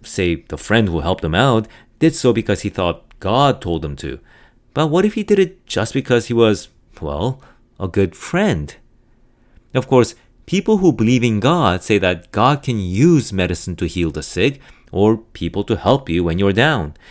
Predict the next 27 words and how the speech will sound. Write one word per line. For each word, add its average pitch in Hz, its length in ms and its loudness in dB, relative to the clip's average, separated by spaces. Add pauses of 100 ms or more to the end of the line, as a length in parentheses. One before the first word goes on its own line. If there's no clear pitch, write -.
(140)
that 131 280 -2
God 113 360 2 (300)
works 123 380 4
through 202 480 4
things 85 500 -2
and 107 160 0
people 110 420 0
around 147 380 2
us. - 240 -10 (640)
But 170 320 0 (420)
what 160 160 2
does 160 160 0
it 156 80 6
mean 135 320 4
for 131 140 2
God 110 320 2
to 110 80 0
work 104 320 4 (460)
through 165 360 4
things? 69 460 -6 (420)
See, - 360 2 (180)
without 175 380 0
a 160 60 2
clear 101 360 2
answer 90 300 -2
to 87 140 -6
that, 120 400 -2